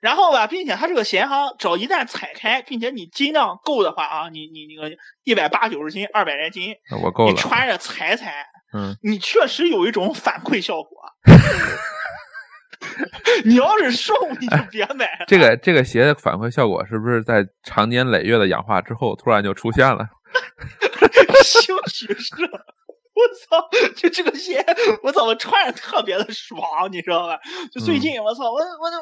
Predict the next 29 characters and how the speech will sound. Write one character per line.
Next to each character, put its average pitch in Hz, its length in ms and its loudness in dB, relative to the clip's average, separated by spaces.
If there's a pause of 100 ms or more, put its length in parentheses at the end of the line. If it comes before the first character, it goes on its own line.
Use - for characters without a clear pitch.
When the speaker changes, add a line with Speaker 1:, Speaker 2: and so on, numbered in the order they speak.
(120)
Speaker 1:
平 349 240 -6
时 370 100 0
我 330 140 2
也 240 100 0
在 220 140 2
穿， 214 500 -4
然 226 120 0
后， 233 80 -2
然 247 100 -2
后 254 120 -2
打 220 220 -4
球 233 220 -4
也 180 100 2
在 165 140 -4
穿， 175 380 -6
然 180 80 -6
后 196 100 -12
D 202 100 -10
三 208 220 0
O， 185 60 0 (640)
然 - 100 -8
后 285 80 2
这 294 160 2
个 240 140 0
鞋 208 160 -14
真 190 140 -12 (240)
特 427 100 -10
别 175 140 -4
棒。 - 260 0